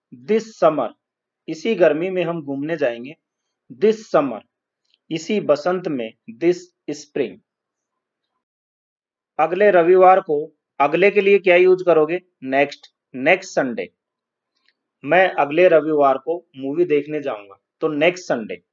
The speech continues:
अगले सोमवार को, next Monday। अगले बुधवार को, next Wednesday। इस प्रकार से आप सप्ताह के दिनों को ऐड करके उससे पहले next लगा सकते हैं जब आप अगले किसी डे को कुछ काम करोगे।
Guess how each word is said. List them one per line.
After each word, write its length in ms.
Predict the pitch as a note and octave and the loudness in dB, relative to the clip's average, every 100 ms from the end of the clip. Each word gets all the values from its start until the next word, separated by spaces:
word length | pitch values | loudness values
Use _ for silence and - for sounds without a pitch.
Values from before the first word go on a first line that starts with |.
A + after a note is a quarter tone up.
| _ _ _ _ _ _ | _ _ _ _ _ _
अगले 300 | D#3 E3+ G3 | 0 2 0
सोमवार 480 | F#3+ E3+ D#3+ D#3 D#3 | 2 2 2 4 2
को, 340 | D#3 F3+ F3+ _ | 2 -4 -6 _
next 400 | A#2 C3 F#3 - | -6 -2 -2 -2
Monday। 460 | C#3 C3 B2+ C3 D3 _ _ _ _ _ D3+ | -8 -8 -4 -6 -6 _ _ _ _ _ 0
अगले 320 | D#3+ F3+ F#3 | 0 2 0
बुधवार 480 | D3 C3+ D3 C#3+ C#3 | 0 0 4 6 4
को, 300 | E3 F3 _ | -2 -4 _
next 480 | A#2 C3+ D#3+ - _ _ | -6 0 0 -2 _ _
Wednesday। 640 | A2+ A#2+ D3 C#3+ C#3+ D3 _ _ _ _ | -6 -2 -2 -2 -4 -4 _ _ _ _
इस 160 | A3 A3 | -6 -2
प्रकार 400 | A3 - E3+ F#3 | -2 4 4 4
से 320 | F#3 A3 G#3+ D3+ | 4 2 2 2
आप 380 | D3 E3+ - _ _ _ _ _ _ _ | 2 2 0 _ _ _ _ _ _ _
सप्ताह 500 | _ E3 D#3+ - F#3+ | _ -2 0 2 2
के 140 | G3+ | 2
दिनों 320 | D#3+ D3 D3+ | -4 -4 -4
को 180 | F3 F3+ | 0 2
ऐड 220 | C#3+ D3 - | 2 2 -2
करके 260 | B2 - | -4 -2
उससे 220 | D#3+ - | -6 -4
पहले 280 | E3 C3 C#3 | -4 -2 -4
next 400 | D#3+ C3+ D#3 - | -4 -2 -4 -2
लगा 220 | D3 C#3 | -2 0
सकते 300 | C3+ C#3 - | -2 -6 -4
हैं 80 | F3+ | 0
जब 140 | E3 C#3 | 2 4
आप 260 | D#3+ - - | 2 0 -4
अगले 380 | C#3 F3+ G#3 | -2 2 0
किसी 320 | C#3+ D3+ C#3+ D#3 | 0 -8 -8 -8
डे 220 | C3 B2 | -4 -4
को 120 | D3+ | -6
कुछ 200 | D#3 F3 | -8 -6
काम 260 | B2 B2+ G#3+ _ _ - | -4 -4 -6 _ _ 0
करोगे। 400 | D3 G#2+ F#2+ | 2 0 -8